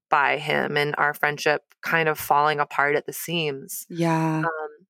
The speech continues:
Speaker 1: so that's one. And then a second one is, for most of my life, I thought I was crazy.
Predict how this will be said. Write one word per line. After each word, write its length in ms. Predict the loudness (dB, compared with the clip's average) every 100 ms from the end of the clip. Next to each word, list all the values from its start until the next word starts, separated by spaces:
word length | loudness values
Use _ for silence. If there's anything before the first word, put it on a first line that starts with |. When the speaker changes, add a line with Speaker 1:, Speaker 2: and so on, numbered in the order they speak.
| -6
Speaker 1:
so 180 | 0 4
that's 260 | 4 0
one. 680 | -2 2 4 4 4 0 -4 -6
And 160 | 2 4
then 140 | 4
a 60 | 2
second 460 | 2 0 2 2 4
one 400 | 4 4 2 0
is, 440 | 4 4 4 0 -8 -16 -20 -20 _
for 360 | 0 2 4 4
most 320 | 4 2 2
of 60 |
my 240 | 4 4 6
life, 500 | 4 4 0 -4 -8 0
I 260 | 4 4 4
thought 280 | 2 2 2
I 100 | 2
was 140 | 0
crazy. 500 | 2 4 4 2 -4